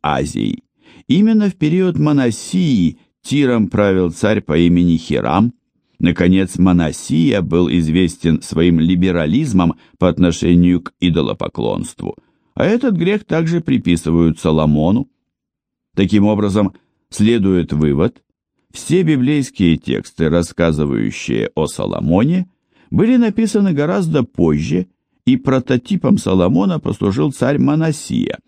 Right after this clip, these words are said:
При этом версию своих оппонентов, что Хирамами звали многих тирских царей, и потому монархи, правившие этим городом в период Соломона и в период Манасии, были тезками,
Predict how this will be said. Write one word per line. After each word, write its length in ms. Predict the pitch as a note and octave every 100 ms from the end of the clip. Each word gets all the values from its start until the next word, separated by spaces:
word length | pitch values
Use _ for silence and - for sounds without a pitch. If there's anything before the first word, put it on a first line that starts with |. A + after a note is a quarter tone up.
| _ _ _ _ _ -
При 140 | G2
этом 420 | F#2+ F2 G2 E2+ - -
версию 540 | E2 G#2 F#2 - F2
своих 460 | D#2 - F2 E2 - -
оппонентов, 800 | D#2+ E2 E2+ F2+ D2+ - - - _ _ _
что 300 | - - A2+
Хирамами 960 | G2 - A2 G#2+ G#2 E2+ D2 D2 D2+ - _ _
звали 540 | F2+ G2+ G2+ F#2+ F#2+
многих 720 | - F#2 G2+ E3+ F#3 G#2+ F2+
тирских 540 | - F#2+ D#2+ - C#2+ -
царей, 540 | - - A1+ G1+ - _ _ -
и 120 | G#2
потому 460 | G2 A2+ A#2+ A#2 A#2
монархи, 580 | G#2 G#2 G2 D#2+ - F2
правившие 760 | - E2+ D#2+ D#2 - D#2+ D#2
этим 380 | - E2 E2+ E2
городом 420 | F2 E2+ E2 D#2+
в 80 | -
период 380 | D2+ E2+ D#2+ -
Соломона 600 | D2 D#2 E2 E2 E2 D#2
и 220 | - F2+
в 100 | -
период 400 | E2 E2+ D#2+ -
Манасии, 580 | C2+ D#2+ D2+ - E2 D#2+
были 300 | D#2+ D#2+ D#2
тезками, 640 | D#2 D#2 - E2 E2+